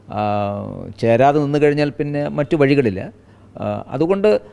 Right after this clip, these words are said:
ആരെങ്കിലും ഒരാൾ പാർട്ടി വിട്ടു പോകുമ്പോൾ പാർട്ടി പ്രവർത്തകന്മാരോ അനുഭാവികളോ അയാൾക്ക് അനുകൂലമായി ചിന്തിക്കുന്നൊരു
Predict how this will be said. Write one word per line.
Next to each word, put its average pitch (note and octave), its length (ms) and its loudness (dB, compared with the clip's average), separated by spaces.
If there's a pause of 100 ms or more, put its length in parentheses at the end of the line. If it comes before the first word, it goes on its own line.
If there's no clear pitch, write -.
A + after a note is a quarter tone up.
(360)
ആരെങ്കിലും G#3+ 680 4
ഒരാൾ G#3 220 6
പാർട്ടി E3 480 2
വിട്ടു G3+ 300 2
പോകുമ്പോൾ D#3+ 460 2
പാർട്ടി C3+ 380 0
പ്രവർത്തകന്മാരോ C3 760 0
അനുഭാവികളോ A#2+ 600 0
അയാൾക്ക് A#2+ 280 -2
അനുകൂലമായി B2 520 -2
ചിന്തിക്കുന്നൊരു A2+ 540 -8